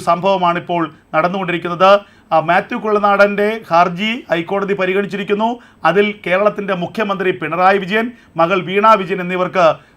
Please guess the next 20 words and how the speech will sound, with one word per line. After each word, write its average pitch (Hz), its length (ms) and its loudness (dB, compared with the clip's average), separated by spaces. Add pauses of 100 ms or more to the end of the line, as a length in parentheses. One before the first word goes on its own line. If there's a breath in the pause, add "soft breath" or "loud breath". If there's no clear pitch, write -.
(120)
ഹൈക്കോടതി 185 520 0
നോട്ടീസ് 185 320 -4
അയച്ചിരിക്കുന്നു. 196 480 -4 (360 soft breath)
വിജിലൻസ് 233 440 0
അന്വേഷണം 208 420 -2
ഇക്കാര്യത്തിൽ 202 400 0
നടന്നാലും, 196 440 2 (360 loud breath)
ആ, 165 140 6
മുഖ്യമന്ത്രിയുടെ 214 640 -2
കീഴിലുള്ള 196 340 0 (160)
വിജിലൻസ് 202 420 -2
ആണ് 185 140 0
അന്വേഷിക്കുന്നത് 196 560 -4 (180)
എന്നതുകൊണ്ട് 185 440 -4
തന്നെ 175 200 0 (360 soft breath)
ഇതിൽ 202 120 2 (100)
സത്യാവസ്ഥ 202 500 0
പുറത്തു 190 280 -4
വരില്ല 185 300 -2
എന്നുള്ളത് 175 320 2